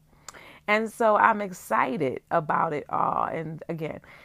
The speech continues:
season two, I'm telling you guys, it's gonna be bigger and better than it was before. I do wanna go back and just say thank you to all of you who follow me through season one, through the car and through everything.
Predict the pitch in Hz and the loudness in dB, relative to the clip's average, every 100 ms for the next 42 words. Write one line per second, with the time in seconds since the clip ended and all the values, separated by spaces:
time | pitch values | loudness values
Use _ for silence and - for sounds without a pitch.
0 | - - 262 330 285 277 254 214 - 180 | -20 -4 -2 0 -2 -2 0 0 0 -4
1 | - 220 226 220 202 208 202 196 196 - | 0 0 0 -2 -2 0 2 2 -2 -4
2 | 196 - 175 160 160 190 208 214 - 165 | -6 -6 -8 -8 -2 -2 0 -4 -6 -6
3 | 170 170 170 165 165 165 156 170 - 160 | -6 -4 -4 -6 -6 -6 -6 -10 -8 -6
4 | 165 165 - - 233 196 165 240 269 220 | -4 -4 0 2 2 0 -2 -2 0 -2
5 | 180 160 165 165 156 156 170 151 156 147 | -2 -4 -2 -2 0 -2 -4 -8 -8 -8
6 | 151 - 151 151 147 135 - - - _ | -8 -6 -6 -6 -10 -10 -14 -20 -20 _
7 | - - 175 196 208 170 165 165 156 151 | -14 0 4 6 4 2 -4 -4 -6 -6
8 | 147 147 _ _ _ _ _ _ _ - | -8 -12 _ _ _ _ _ _ _ 0
9 | 156 170 180 170 175 156 147 175 170 160 | 4 4 2 -2 -6 -8 -8 -6 -6 -6
10 | 160 151 151 156 160 143 131 - - 202 | -6 -4 -2 -4 -6 -8 -8 -10 0 2
11 | 196 196 202 202 202 156 147 143 139 151 | 4 6 4 2 0 -4 -4 -4 -6 -10
12 | - - - _ - 170 160 - 180 185 | -18 -20 -20 _ -2 0 0 4 6 6
13 | 185 160 | 2 -2